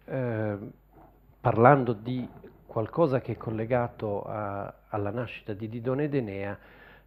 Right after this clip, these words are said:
in Inghilterra, eh, avevo già citato il ruolo di John Blow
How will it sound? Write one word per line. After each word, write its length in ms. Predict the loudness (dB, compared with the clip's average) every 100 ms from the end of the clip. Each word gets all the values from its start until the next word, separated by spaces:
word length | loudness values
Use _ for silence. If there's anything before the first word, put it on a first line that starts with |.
| -12
in 140 | -8
Inghilterra, 880 | -4 -2 -2 0 -2 0 0 0 -2
eh, 560 | -6 -2 -2 0 -2 -2
avevo 380 | -4 -2 0 0
già 240 | 2 0
citato 500 | 0 -6 -2 -2 -2
il 60 | -4
ruolo 240 | -2 -2
di 140 | -2 -4
John 320 | 0 0 2
Blow 400 | 4 4 4